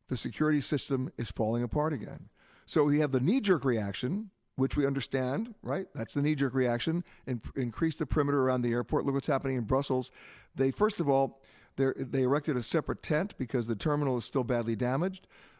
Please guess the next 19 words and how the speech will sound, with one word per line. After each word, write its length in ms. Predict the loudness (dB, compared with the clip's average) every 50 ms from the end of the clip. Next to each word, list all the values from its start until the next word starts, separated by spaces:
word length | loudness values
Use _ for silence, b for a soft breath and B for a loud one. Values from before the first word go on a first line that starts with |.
| B B -12
They 400 | -2 0 2 2 2 2 0 -2 -8 _ _ _ _
exacted 600 | -10 -6 -6 -2 0 0 0 0 0 0 0 2
a 180 | 2 2 0 0
longer 360 | 2 2 2 2 2 2 0
perimeter 400 | 0 0 0 2 2 2 2 2
around 220 | 2 2 2 0 0
the 120 | 0 0
airport. 460 | 0 0 -2 0 0 0 0 0 -4 -8 b b b b b b b b b b _ _
They 100 | -2 2
can 100 | 2 4
only 300 | 4 4 4 4 4 4
handle, 500 | 4 2 2 2 2 4 4 4 4 2
get 240 | 2 0 0 0 2
this, 340 | 2 0 0 0 -4 -8 -12 -14 _ _ 0
eight 180 | 0 2 2
hundred 260 | 2 0 0 -2 0
passengers 540 | 0 0 0 0 0 -2 -2 -2 -2 -2 -2
a 20 | -2
day. 380 | -2 -2 -2 -4 -6 -8 -12